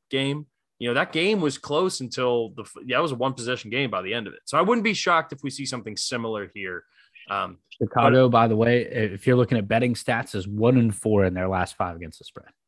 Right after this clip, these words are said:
Speaker 1: Sounds like they're due. <laughs> Uh,
Speaker 2: Someone who
Speaker 1: Philadelphia,
Speaker 2: picked the Bears.
Speaker 1: staying up in the
Speaker 2: <laughs>
Speaker 1: Meadowlands, playing in the same stadium they played in last week.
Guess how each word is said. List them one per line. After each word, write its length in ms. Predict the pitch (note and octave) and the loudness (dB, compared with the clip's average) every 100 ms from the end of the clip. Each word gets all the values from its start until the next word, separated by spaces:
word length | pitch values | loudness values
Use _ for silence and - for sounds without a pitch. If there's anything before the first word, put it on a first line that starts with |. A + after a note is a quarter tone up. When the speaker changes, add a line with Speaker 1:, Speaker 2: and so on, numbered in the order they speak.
| _ _ _ _ _ _ _ _ - | _ _ _ _ _ _ _ _ -14
Speaker 1:
Sounds 280 | - G2+ | -8 -8
like 120 | G2+ F#2+ | -10 -10
they're 100 | G#2+ | -10
due. 300 | G#2+ A#2 G2+ _ _ _ _ _ _ _ _ _ _ _ _ | -2 -2 -4 _ _ _ _ _ _ _ _ _ _ _ _
<laughs> 100 | - - _ _ _ _ - - - - - _ | -6 -6 _ _ _ _ -20 -18 -18 -20 -20 _
Uh, 300 | C3+ C#3 C#3 - _ _ _ _ | 2 4 2 -2 _ _ _ _
Speaker 2:
Someone 320 | - A3 G#3+ | 0 4 6
who 60 | |
Speaker 1:
Philadelphia, 500 | F#3+ F#3 G#3 G3 C#3+ G#2 | 6 6 6 2 0 -2
Speaker 2:
picked 100 | F2 | -6
the 60 | |
Bears. 160 | F2 - _ | -20 -20 _
Speaker 1:
staying 600 | - - - D#3+ E3+ F3+ | -10 -10 -2 0 2 2
up 180 | E3 E3 | 2 2
in 80 | E3 | 0
the 60 | |
Speaker 2:
<laughs> 20 | D#3 | 2
Speaker 1:
Meadowlands, 520 | D3+ D3+ C3 G#2+ - | 2 2 0 -2 -8
playing 280 | - C3+ C#3 | -2 -2 0
in 80 | |
the 80 | C#3 | -4
same 420 | - - D3 D#3 | -4 -4 -2 -4
stadium 460 | C#3+ - C#3+ C#3+ C3+ | -6 -2 0 0 -2
they 100 | B2 | -4
played 280 | - B2 A#2 | -4 -4 -4
in 100 | A2+ | -4
last 340 | G#2+ G2+ - | -4 -4 -6
week. 340 | B2 G#3 A3 | -4 -4 -6